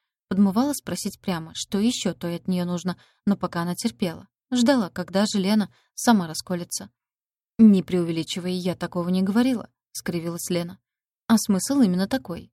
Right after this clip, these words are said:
махнула рукой Даша и вернулась к сборам. Да, собственно, она уже всё собрала, и задерживала её тут только сестра. "Ну, что было, то было.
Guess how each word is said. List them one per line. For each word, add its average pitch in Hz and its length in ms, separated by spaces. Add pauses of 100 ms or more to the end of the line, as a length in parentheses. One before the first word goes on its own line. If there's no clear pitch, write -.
(120)
махнула 175 420
рукой 165 240
Даша 180 320
и 240 40
вернулась 175 400
к - 80
сборам. 165 400 (440)
Да, 185 240
собственно, 170 500
она 170 160
уже 175 140
всё 180 180
собрала, 202 460 (300)
и 196 60
задерживала 214 560
её 170 200
тут - 240
только 160 320
сестра. - 400 (840)
"Ну, 190 260
что - 220
было, 190 280
то 294 140
было. 175 340